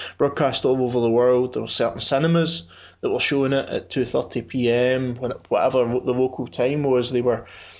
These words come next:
they were showing it at the same time as it was being broadcast. Here in, uh, upstate New York,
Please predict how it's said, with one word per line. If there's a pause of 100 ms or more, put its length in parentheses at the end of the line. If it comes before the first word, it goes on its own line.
(180)
they
were
showing
it
at
the
same
time
as
it
was
being
broadcast. (340)
Here
in,
uh, (460)
upstate
New
York,